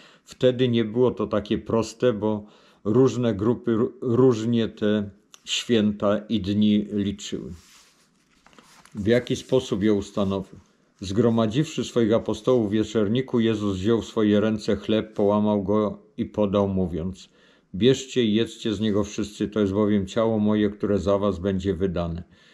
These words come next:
Następnie wziął w swoje ręce kielich z winem, mówiąc: „Bierzcie i pijcie z niego wszyscy,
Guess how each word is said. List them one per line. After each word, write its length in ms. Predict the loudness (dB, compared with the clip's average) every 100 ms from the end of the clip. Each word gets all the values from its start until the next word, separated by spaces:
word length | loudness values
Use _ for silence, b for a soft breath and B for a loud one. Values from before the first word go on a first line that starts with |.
| b b
Następnie 580 | -2 0 -2 -2 -2 -2
wziął 260 | 0 -2
w 60 | -2
swoje 300 | -2 2 2
ręce 340 | 2 -2 -4
kielich 440 | -6 -2 0 0 -2
z 100 | -4
winem, 340 | -2 0 0
mówiąc: 500 | 0 -2 -2 -2 -4
„Bierzcie 520 | -4 -2 -2 -4 -2
i 60 | -2
pijcie 420 | -2 -6 -4 -4
z 60 | -2
niego 240 | 0 -2
wszyscy, 540 | -4 -8 -10 -10 -10